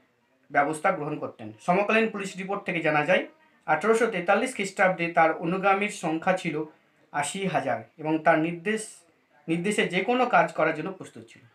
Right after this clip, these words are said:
তাহলে তার, আহ, নেতৃত্ব এত সুগঠিত ছিল এবং সবল ছিল, দৃঢ় ছিল যে তার, আহ, কথায় যে কেউ যা খুশি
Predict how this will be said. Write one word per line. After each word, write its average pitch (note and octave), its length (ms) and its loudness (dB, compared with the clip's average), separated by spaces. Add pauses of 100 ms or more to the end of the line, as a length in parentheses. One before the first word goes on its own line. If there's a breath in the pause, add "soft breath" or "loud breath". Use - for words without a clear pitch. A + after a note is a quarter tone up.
(400)
তাহলে D#3+ 180 0
তার, E3 200 6
আহ, C#3 760 -2
নেতৃত্ব F3 480 0
এত D#3 200 4 (500)
সুগঠিত G3+ 420 0
ছিল F#3 460 -2
এবং D3+ 160 -2
সবল F#3+ 360 2
ছিল, D3+ 300 -8
দৃঢ় G3 340 0
ছিল D3+ 260 -8 (460 soft breath)
যে C#3+ 180 -10
তার, E3+ 320 6 (800)
আহ, B2 300 -6
কথায় F#3 400 4
যে F#3+ 300 -4
কেউ B3+ 260 -2
যা E3+ 180 2
খুশি A3+ 380 -6